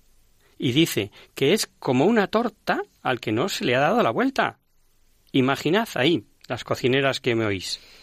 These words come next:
imaginad una tortilla así, quemada, chamuscada por un lado y cruda por el otro.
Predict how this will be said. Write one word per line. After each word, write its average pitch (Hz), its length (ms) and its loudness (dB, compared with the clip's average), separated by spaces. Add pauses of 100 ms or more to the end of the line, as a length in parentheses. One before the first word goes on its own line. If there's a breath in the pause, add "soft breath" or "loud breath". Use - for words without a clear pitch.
(400 soft breath)
imaginad 143 640 0
una 202 220 2
tortilla 117 840 -2
así, 113 400 -4 (260 soft breath)
quemada, 185 680 2
chamuscada 180 920 -2 (260 loud breath)
por 131 200 4
un 185 120 6
lado 170 300 2 (500)
y 123 140 0
cruda 196 340 4 (140)
por 104 160 0
el 113 80 4
otro. 202 320 0